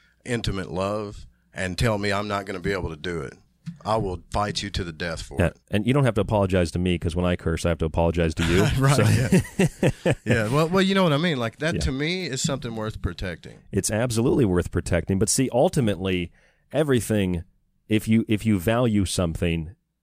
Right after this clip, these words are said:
Speaker 2: it doesn't matter how small it is, it's all worth protecting, because if you allow the incremental tiptoe approach, then you'll lose everything before you realize, realize you've lost anything.
Speaker 1: Mm-hmm.
Speaker 2: And it's very, very unfortunate, because a lot of people feel,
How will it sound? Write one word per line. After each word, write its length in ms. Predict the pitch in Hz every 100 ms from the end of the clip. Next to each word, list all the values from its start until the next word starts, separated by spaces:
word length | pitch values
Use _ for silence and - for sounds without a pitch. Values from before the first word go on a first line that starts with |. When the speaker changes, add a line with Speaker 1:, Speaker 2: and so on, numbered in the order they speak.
| _
Speaker 2:
it 60 | 101
doesn't 200 | 113 110
matter 180 | 101 95
how 200 | 80 104
small 400 | - - 95 92
it 80 | 82
is, 260 | 80 80 -
it's 140 | -
all 240 | - 101 95
worth 260 | 87 -
protecting, 520 | 87 - 78 - 82
because 360 | 80 85 90 82
if 160 | 85 101
you 100 | 90
allow 280 | 92 104
the 120 | 101 98
incremental 680 | 101 - 95 92 90 82
tiptoe 540 | - 95 - - 87 85
approach, 800 | 90 - - 139 87 - - - _ _ _ _ -
then 300 | 98 98 95
you'll 180 | 104 104
lose 220 | 104 95
everything 480 | 101 98 92 92 90
before 280 | 85 92
you 140 | 87 85
realize, 400 | 85 85 82 - -
realize 380 | - 92 87 82
you've 120 | 82
lost 280 | 85 78 -
anything. 400 | 90 82 - 73 - _ _ _ _ _
Speaker 1:
Mm-hmm. 280 | 76 71 - -
Speaker 2:
And 120 | 92
it's 100 | 82
very, 340 | 80 107 113
very 300 | 95 95 92
unfortunate, 560 | 82 - 90 85 85 80
because 260 | 87 85
a 60 | 80
lot 160 | 85 87
of 80 |
people 300 | - 90 85
feel, 600 | 80 - 117 120 80 82